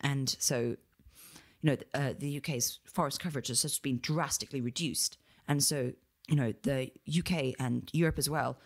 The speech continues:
they have also destroyed their wildlife, and perhaps continuing as well, but, uh, on a, on a smaller scale. And that's why we've tried to sort of introduce hedgerows back to in-, uh,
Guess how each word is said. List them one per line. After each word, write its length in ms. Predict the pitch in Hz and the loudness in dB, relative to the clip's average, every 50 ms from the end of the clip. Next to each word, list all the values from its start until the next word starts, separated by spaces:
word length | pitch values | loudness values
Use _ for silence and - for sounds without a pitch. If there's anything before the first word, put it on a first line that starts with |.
| - - _ - | -20 -20 _ 0
they 180 | 131 165 160 151 | 4 4 6 6
have 120 | 151 147 | 4 2
also 400 | 151 151 147 - - 113 113 - - | 2 2 2 2 2 2 -2 -2 -4
destroyed 380 | - 135 - - 143 123 120 - | -2 -2 -2 0 0 -2 -2 -2
their 120 | 123 120 | -4 -4
wildlife, 680 | 117 123 120 123 - 127 113 107 120 123 - - - - _ - - _ _ _ _ - - | -2 -2 -2 -2 -2 -2 -4 -4 -4 -4 -6 -10 -12 -14 _ -20 -20 _ _ _ _ 0 4
and 280 | - 165 147 147 - - | 6 6 6 4 2 0
perhaps 340 | - 190 180 180 - - - | 0 2 2 2 2 0 0
continuing 560 | - 156 147 - 185 170 160 143 123 127 123 | -2 0 0 0 2 2 2 2 2 0 0
as 120 | 123 117 - | -2 -2 0
well, 220 | 147 127 123 123 | 0 0 0 0
but, 200 | 123 - - - _ _ _ _ - | -2 -6 -10 -12 _ _ _ _ -2
uh, 140 | - 127 - - | -2 0 0 0
on 160 | 135 139 127 | 0 0 0
a, 60 | 120 - - - - | 0 -2 -4 -4 -2
on 80 | 123 | 0
a 60 | 123 | 2
smaller 240 | 127 - 131 120 123 | 2 2 2 0 0
scale. 420 | 131 - - 147 139 139 135 131 - - - - - _ - | 0 2 2 2 2 0 -2 -4 -6 -12 -20 -20 -20 _ 0
And 160 | - 139 139 | 2 2 2
that's 160 | 139 - - | 2 0 0
why 140 | 156 131 131 | 0 0 0
we've 160 | 131 131 127 | 0 -2 -2
tried 240 | - 160 131 131 - | -2 -2 -4 -2 -2
to 60 | 135 135 | -2 -2
sort 180 | - - - | -2 -2 -2
of 40 | - | -2
introduce 300 | - 123 - - 120 - | -2 -2 -2 0 4 4
hedgerows 360 | - 180 165 151 165 151 151 | 4 4 4 2 0 -2 -2
back 240 | - - 143 - - - | -2 -2 -2 -2 -2 -4
to 280 | - 135 135 - - - | -4 -4 -4 -4 -6 -6
in-, 140 | - - - - - | -8 -8 -6 -4 -4
uh, 160 | 127 117 123 | -4 -4 -4